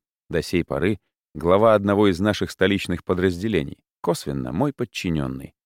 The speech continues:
А ныне, по надменно упершемуся в меня взгляду, точно гражданин-начальник.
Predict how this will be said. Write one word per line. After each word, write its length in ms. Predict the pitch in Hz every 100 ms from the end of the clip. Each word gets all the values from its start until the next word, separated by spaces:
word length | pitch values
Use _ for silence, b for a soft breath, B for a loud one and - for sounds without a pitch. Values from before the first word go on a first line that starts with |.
| _ _ _ _ -
А 160 | 73
ныне, 420 | 64 76 95 131 135
по 120 | -
надменно 680 | 117 120 113 113 110 101 101
упершемуся 760 | 98 - 101 95 - 90 - 90
в 60 |
меня 280 | 87 90 90
взгляду, 600 | 78 76 90 92 82 82 - _ _ _ _ _
точно 480 | - 131 - 104 73 -
гражданин-начальник. 1400 | 73 76 65 73 82 98 87 85 - 82 65 58 -